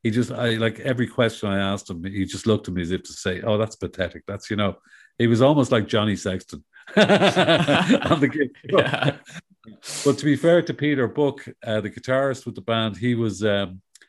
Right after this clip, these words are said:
Speaker 1: uh, he was much nicer, and he kind of saw what was going on, and he probably kno-, knew Michael better than anybody else did, and he said, "Okay, we'll leave him out of this." So he started answering all the questions, and it turned out fine. But that was a, a pretty bad one,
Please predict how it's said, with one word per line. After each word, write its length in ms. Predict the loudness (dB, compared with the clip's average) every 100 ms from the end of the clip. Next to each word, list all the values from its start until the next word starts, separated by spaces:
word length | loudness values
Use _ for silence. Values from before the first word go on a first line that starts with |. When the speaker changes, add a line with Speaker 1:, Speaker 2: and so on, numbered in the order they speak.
| _ _ _ -16 -6
Speaker 1:
uh, 180 | -4 -2
he 120 | 0
was 160 | 0
much 240 | 0 -2 -2
nicer, 340 | -4 -4 -8
and 220 | -8 -4
he 160 | 0 0
kind 260 | 2 2 2
of 80 |
saw 340 | 0 2 4 4
what 160 | 2
was 120 | -2 -2
going 260 | -2 0
on, 280 | -2 -2 -6
and 120 | -4
he 80 | -4
probably 440 | 0 0 2 0 -2
kno-, 280 | -4 -4 -4
knew 200 | -2 0
Michael 380 | 0 -2 -4 -6
better 300 | -4 -4 -4
than 320 | -6 -8 -12 -20 _ -2
anybody 340 | 2 4 4 4
else 180 | 4 2
did, 240 | -2 -2
and 120 | -4
he 60 | -8
said, 240 | -6 -8 -8 _ _ _
"Okay, 220 | -2 0
we'll 160 | 0 2
leave 180 | 2 0
him 140 | -2
out 120 | -2
of 60 | -4
this." 180 | -8 -6
So 100 | -2
he 200 | 0 0
started 340 | 0 0 0
answering 320 | -4 -6 -8
all 120 | -8
the 60 | -8
questions, 540 | -8 -10 -10 -16 -16 -20 _ _ -8
and 80 | -6
it 60 |
turned 220 | -2 2
out 160 | 2 2
fine. 280 | 0 -2 -2
But 220 | -4 -6 -8 -20 -12 -2
that 120 | 0
was 180 | 0 0
a, 220 | 0 -2 _ _ _
a 60 | -6
pretty 220 | 0 0
bad 240 | 0 -4 -6
one, 140 | -10